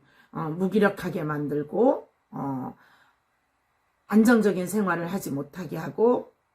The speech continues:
어, 너무나 정서적인 어떤 목표나 꿈을 꿈꾸기 어려운, 어, 아이들로 만들어버리는 경우가 있습니다.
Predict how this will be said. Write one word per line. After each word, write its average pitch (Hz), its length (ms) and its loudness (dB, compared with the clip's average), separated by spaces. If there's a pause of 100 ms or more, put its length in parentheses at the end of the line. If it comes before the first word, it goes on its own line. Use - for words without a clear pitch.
(140)
어, - 380 -10 (920)
너무나 214 360 6
정서적인 185 880 -2
어떤 165 440 -10
목표나 170 500 -4
꿈을 180 280 -2
꿈꾸기 262 600 0
어려운, 240 600 4 (280)
어, 170 220 -8
아이들로 185 840 -2 (160)
만들어버리는 156 880 2
경우가 156 380 -10
있습니다. - 800 -10